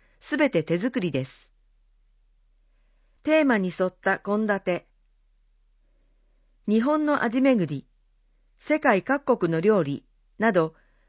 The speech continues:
毎年テーマを決め、それに沿った献立も提供しています。給食は子どもたちの発育、発達に必要な栄養素を摂取できるだけではなく、食文化や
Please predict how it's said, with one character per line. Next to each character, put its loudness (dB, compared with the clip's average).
毎 2
年 -2
テ 0
ー 2
マ 2
を -4
決 -6
め、 -4
そ 0
れ 6
に 2
沿 2
っ -2
た 0
献 0
立 0
も 0
提 2
供 2
し -6
て 0
い 0
ま -2
す。 -20
給 2
食 -2
は 2
子 2
ど 4
も 2
た 2
ち -6
の -2
発 -4
育、 -2
発 -8
達 -2
に 0
必 -10
要 4
な 4
栄 2
養 2
素 -2
を -6
摂 -2
取 -2
で 0
き -4
る -2
だ 0
け 2
で 4
は 2
な -4
く、 -8
食 -2
文 0
化 -2
や 0